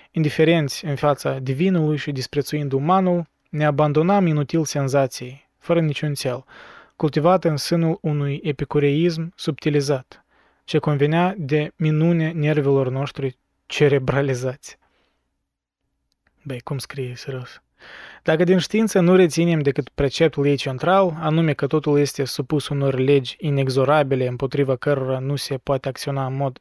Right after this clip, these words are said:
independent, căci însăși reacția noastră e provocată de acțiunea acestor legi și constatând cât de bine se adaptează acest precept altuia, mult mai vechi,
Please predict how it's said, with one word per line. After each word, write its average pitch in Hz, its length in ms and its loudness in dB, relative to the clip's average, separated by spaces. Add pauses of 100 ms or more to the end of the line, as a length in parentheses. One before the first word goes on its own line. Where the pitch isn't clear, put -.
independent, 139 800 0 (560)
căci - 240 -2
însăși 202 440 0
reacția 175 420 2
noastră 160 380 2
e 143 60 4
provocată 139 520 0
de 143 100 0
acțiunea 147 380 -2
acestor 139 440 -2
legi 135 380 0 (300)
și - 140 -10
constatând 165 680 0 (160)
cât 185 140 0
de 156 160 2
bine 143 440 0
se - 180 -4
adaptează 143 460 0
acest - 280 -4
precept - 580 -4
altuia, 160 640 0
mult 160 280 -2
mai 135 180 -2
vechi, 165 260 0